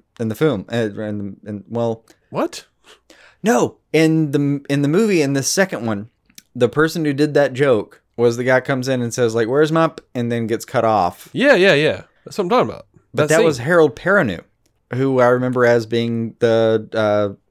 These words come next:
Speaker 1: angel slash apparently maybe not as angelic as we thought guy from Constantine.
Speaker 2: Yes, he played Michael on Lost.
Speaker 1: Oh, okay.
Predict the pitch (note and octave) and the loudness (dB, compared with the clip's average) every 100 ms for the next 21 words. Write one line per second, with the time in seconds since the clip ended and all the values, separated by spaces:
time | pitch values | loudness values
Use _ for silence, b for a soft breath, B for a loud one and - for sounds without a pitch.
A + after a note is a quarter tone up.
0 | - A#2+ B2+ B2 B2 B2 A#2+ A#2 A2 - | -8 -4 -2 -2 -2 -2 0 0 -2 -8
1 | - G#2 A#2+ G#2 A2 G#2+ A2 G#2+ G#2+ - | -14 -8 -8 -6 -4 -4 -4 -4 -4 -6
2 | _ - G#2 G#2+ G#2 G#2+ G2+ G2 G#2+ G#2+ | _ -4 -4 -2 -4 -2 -2 -4 -6 -6
3 | G#2 A2 G#2 - G2 G2+ - G#2+ D3+ E3+ | -4 -2 -2 -2 -2 -4 -6 -8 -6 -6
4 | - F#2+ - - _ E3+ F3+ - B2+ B2 | -8 -12 -14 -20 _ -4 -4 -6 -4 -4
5 | A2 E3 A#2+ G2+ F#2+ C3 G2 - - _ | 0 0 0 -2 -2 -2 -4 -10 -20 _
6 | _ C3+ D3+ - | _ -4 -4 -6